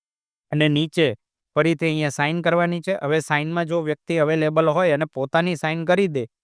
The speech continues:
તો પણ ચાલશે, અથવા જે ઘરના મુખ્ય વ્યક્તિ છે એ દરેકે દરેક ફોર્મમાં સાઇન કરી અને કાઉન્સમાં એમનો સંબંધ લખી નાખવાનો છે કે રમેશભાઈ એ આ ભાઈના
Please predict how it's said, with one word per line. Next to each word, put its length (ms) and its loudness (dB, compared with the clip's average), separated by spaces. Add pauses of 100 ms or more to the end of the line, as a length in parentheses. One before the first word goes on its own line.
(240)
તો 120 4
પણ 200 2
ચાલશે, 520 -2 (100)
અથવા 420 0 (460)
જે 160 -2
ઘરના 360 0
મુખ્ય 340 -2
વ્યક્તિ 400 -4
છે 240 -2 (140)
એ 120 2
દરેકે 380 2
દરેક 340 0
ફોર્મમાં 340 -2
સાઇન 340 0
કરી 340 2 (400)
અને 280 2
કાઉન્સમાં 420 2
એમનો 200 0
સંબંધ 420 0
લખી 180 -4
નાખવાનો 460 -4
છે 140 -4
કે 120 2
રમેશભાઈ 640 2
એ 160 6
આ 160 2 (280)
ભાઈના 380 0